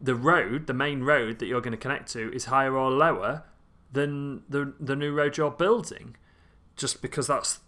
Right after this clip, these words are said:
the, the site. So you've gotta have a plan for that, and usually it's a survey that's gonna cost you a few pounds. And then to have these agreements with all of the local councils, et cetera. So planning is gonna take time, and also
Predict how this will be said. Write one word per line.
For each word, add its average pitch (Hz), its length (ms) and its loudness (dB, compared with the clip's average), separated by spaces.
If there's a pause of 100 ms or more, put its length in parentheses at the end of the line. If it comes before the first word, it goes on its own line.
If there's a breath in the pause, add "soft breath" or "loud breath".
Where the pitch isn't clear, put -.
the, 123 240 -6
the 127 100 -4
site. 190 520 4
So 135 140 -2
you've 139 260 -2
gotta 143 220 2
have 127 180 0
a 120 40 -4
plan 165 320 0
for 120 140 -6
that, 98 240 -4
and 113 100 -6
usually 127 360 -2
it's - 180 -6
a 117 40 -12
survey 107 520 -2
that's 123 180 -6
gonna 113 220 -12
cost - 340 -14
you 107 80 -6
a 101 40 -8
few 104 240 -14
pounds. 156 580 -6 (1500 loud breath)
And 143 100 -4
then 139 120 -2
to 120 100 -6
have 123 160 0
these 117 180 -2
agreements 110 580 -6
with 117 400 2 (360 loud breath)
all 127 260 2
of 113 100 -4
the 113 80 -4
local 107 360 -4
councils, - 580 -10
et - 160 -10
cetera. - 380 -8
So - 140 -10
planning 151 420 -4
is 131 160 -4
gonna 113 220 -6
take 107 360 -10
time, 104 460 -10 (120)
and 127 220 0
also 117 540 -2